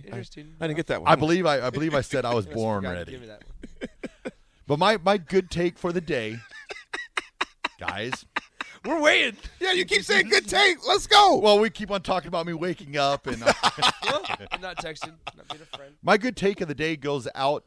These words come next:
Speaker 3: to Norris basketball player Dakota Klein. I don't know if you had a chance to see it, but
Speaker 1: I did.
Speaker 3: Coach Jimmy Moats, coach of Norris, posted a picture of him and his son Jace, uh, Dakota and Jace,
Speaker 2: Mm-hmm.
Speaker 3: after their state basketball tournament. They got eliminated in the first round at P B A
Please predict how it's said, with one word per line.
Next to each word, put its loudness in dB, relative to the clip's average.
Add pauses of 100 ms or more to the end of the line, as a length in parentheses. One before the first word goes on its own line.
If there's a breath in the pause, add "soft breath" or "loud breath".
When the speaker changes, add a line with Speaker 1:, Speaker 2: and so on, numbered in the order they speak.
Speaker 3:
to -4 (100)
Norris -6 (100)
basketball -8
player -10
Dakota -8
Klein. -12
I -12
don't -10
know -12
if -16
you -14
had -14
a -16
chance -12
to -20
see -12
it, -10
but -10
Speaker 1:
I -20
did. -20 (180)
Speaker 3:
Coach -2
Jimmy -2
Moats, -6 (340)
coach -6
of -14
Norris, -8
posted -10
a -16
picture -8
of -8 (120)
him -10
and -8
his -10
son -10
Jace, -8 (300)
uh, -10
Dakota -10
and -10
Jace, -12
Speaker 2:
Mm-hmm. -20
Speaker 3:
after -4
their -4
state -10
basketball -8
tournament. -10
They -6
got -6
eliminated -8
in -10
the -10
first -14
round -10 (160)
at -8
P -10
B -8
A -8